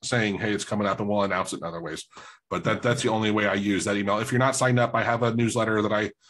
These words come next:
I do every week right now. Um, and I plan for the, at least, at least the rest of the year, maybe a little bit longer, to keep that going. Um, so hopefully you're signed up there, and you'll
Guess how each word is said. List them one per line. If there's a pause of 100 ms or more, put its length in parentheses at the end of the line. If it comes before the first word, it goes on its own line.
(720)
I
do
every
week (200)
right
now.
Um, (240)
and (140)
I
plan
for
the,
at (920)
least,
at
least
the
rest
of
the
year,
maybe
a
little
bit
longer,
to
keep
that
going. (140)
Um,
so
hopefully
you're
signed
up
there,
and
you'll